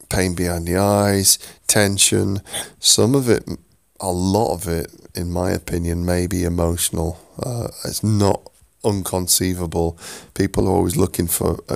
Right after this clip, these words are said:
a kind of like a, a biological or a chemical reason why something's happening, or they try to,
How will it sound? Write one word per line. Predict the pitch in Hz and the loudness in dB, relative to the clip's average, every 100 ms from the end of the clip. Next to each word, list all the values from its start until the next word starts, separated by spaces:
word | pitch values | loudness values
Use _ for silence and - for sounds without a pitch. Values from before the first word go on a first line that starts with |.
| - | -6
a | - | -6
kind | - 87 | -2 -2
of | 85 | 0
like | 85 87 - | 0 -2 -4
a, | 78 - - - _ _ _ - - - - | -8 -8 -16 -20 _ _ _ -20 -20 -8 -6
a | |
biological | 82 85 82 82 80 82 82 80 - 85 82 - - - | 0 2 2 0 -2 -4 -4 -6 -2 -2 -4 -12 -20 -10
or | - 90 | -2 -2
a | 85 | -2
chemical | - 95 90 87 - 90 | 0 2 2 0 0 -2
reason | 90 92 92 90 85 | 0 0 0 -2 -2
why | 87 85 | -2 -2
something's | 87 - 87 90 87 | -2 -2 -4 -4 -2
happening, | - - - 85 | -4 -4 -6 -4
or | 80 | -4
they | 82 | -6
try | 82 92 | -4 -4
to, | 87 90 | -4 -4